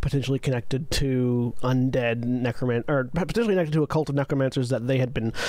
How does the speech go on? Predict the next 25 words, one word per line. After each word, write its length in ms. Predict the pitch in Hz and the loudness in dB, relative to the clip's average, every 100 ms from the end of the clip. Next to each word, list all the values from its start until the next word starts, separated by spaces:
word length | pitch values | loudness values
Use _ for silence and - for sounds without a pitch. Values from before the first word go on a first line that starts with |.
| - - | -2 -2
hunting 420 | - 226 208 190 | 0 2 2 0
for 160 | - 196 | 0 0
information 500 | 170 151 160 147 147 | 0 2 2 2 0
on 440 | 123 120 139 185 | 0 0 0 0
the 180 | 139 117 | 0 2
Shattered 340 | - 123 117 | 0 0 0
Skull 300 | - - 120 | -2 -2 -2
prior. 400 | 160 135 104 151 - - - - - - - | 0 0 0 -2 -2 -2 -2 -10 -18 -20 -2
Um, 640 | 143 127 117 107 104 113 - - - - - | 0 2 0 0 0 0 -2 -2 -10 -14 -6
we 300 | 135 131 135 127 | -2 0 2 0
specifically 400 | - 151 370 202 | 0 0 2 2
left 220 | 160 - | 0 0
off 260 | 127 175 - | -2 -2 -2
with 300 | 135 127 - | 0 0 0
them 220 | 143 143 | -2 0
entering 380 | 208 190 190 185 | 0 0 2 2
into 400 | 214 185 175 160 | 0 0 2 0
a 60 | 147 | 0
crypt 480 | - - - - - - | -2 -2 -2 -4 -4 -2
as 280 | 156 147 131 - | 2 2 0 -2
Ariel 520 | 160 165 156 151 - | 2 2 2 0 -2
flew 520 | - - - 185 175 | -6 -2 0 2 4
ahead, 440 | 170 131 147 135 139 - | 2 2 2 0 -4 -4
uh, 240 | - 135 139 | 0 2 2
past 440 | - 156 147 - | 0 0 0 -2